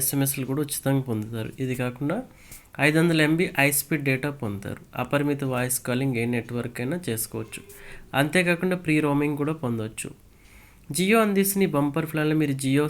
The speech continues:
సావన్, Jio సినిమా కూడా పొందుతారు. అయితే ఈ ప్లాన్ కేవలం Jio భారత్ ఫోన్ కస్టమర్లకు మాత్రమే అందుబాటులో ఉంటుంది. మామూలు స్మార్ట్ ఫోన్ కస్టమర్లు ఈ, ఈ ప్లాన్ బెనిఫిట్స్ పొందలేరు. Jio అందిస్తున్న ఈ బడ్జెట్ ఫ్రెండ్లీ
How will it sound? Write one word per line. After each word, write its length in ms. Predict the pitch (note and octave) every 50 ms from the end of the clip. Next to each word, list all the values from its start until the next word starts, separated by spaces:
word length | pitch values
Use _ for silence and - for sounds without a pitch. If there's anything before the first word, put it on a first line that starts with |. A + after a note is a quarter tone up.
| D3+ -
సావన్, 380 | C#3 B2+ B2+ B2+ B2+ C3 C3 A#2+
Jio 200 | A#2+ A#2+ B2+ B2+ B2 - -
సినిమా 260 | - A#2+ B2 B2 B2 B2+ -
కూడా 140 | C#3 E3+ E3 E3+ B2+
పొందుతారు. 420 | A#2 A2 A2 - A2 G#2+ - - - - - - - - - - - D3+
అయితే 180 | D#3 E3 E3 G3+ G3
ఈ 20 | F#3+ D#3+
ప్లాన్ 240 | D#3+ D#3 E3+ F#3 F3 -
కేవలం 420 | D3 D3 D3+ D#3+ D#3 C3+ B2 B2+ C3 C3+
Jio 240 | D3 D#3+ E3 E3+ E3 D#3+ D#3+
భారత్ 320 | D#3+ D#3 D#3 D#3 - - -
ఫోన్ 160 | D3+ D#3 D#3+ D#3 -
కస్టమర్లకు 580 | B2+ B2 - - C3+ C3+ C3+ C3+ C3+ C3+ C3+ - B2+ A#2+
మాత్రమే 440 | A#2+ B2 - - - B2+ D3 F#3 F#3 D#3
అందుబాటులో 480 | C3+ C3 C3 C3 C3 B2 C3 C#3 C#3 C3 A2+
ఉంటుంది. 360 | A2 A2+ G2+ G#2 G#2 - - - - - - - - - - - - C#3+
మామూలు 320 | C#3+ D#3 F3 F#3+ G#3 G#3 G3+ -
స్మార్ట్ 260 | - D#3+ D#3 C#3+ C#3+ - -
ఫోన్ 160 | E3 D#3+ C#3 C#3
కస్టమర్లు 420 | C3+ C#3 - - C#3+ C#3 D#3 E3+ E3 E3
ఈ, 40 | - - - - - C#3+
ఈ 40 | C#3+ C#3+
ప్లాన్ 240 | C3+ C3 C3+ C#3+ C#3+ C#3+
బెనిఫిట్స్ 420 | C#3+ C#3 C#3 C3+ D#3 D#3 - - - -
పొందలేరు. 480 | A#2+ A2+ A#2 A#2 A#2+ A#2+ A2+ G2+ - - - - - - - - - - - - - -
Jio 180 | C#3+ D#3+ F3 F#3 F#3+
అందిస్తున్న 420 | F#3+ F#3+ F#3 F#3 F3+ - - F#3 F3+ E3
ఈ 20 | C#3+
బడ్జెట్ 340 | C#3 C3 B2+ C3+ C#3+ D3 C#3+ -
ఫ్రెండ్లీ 300 | D#3 D3 D3 D3 D3+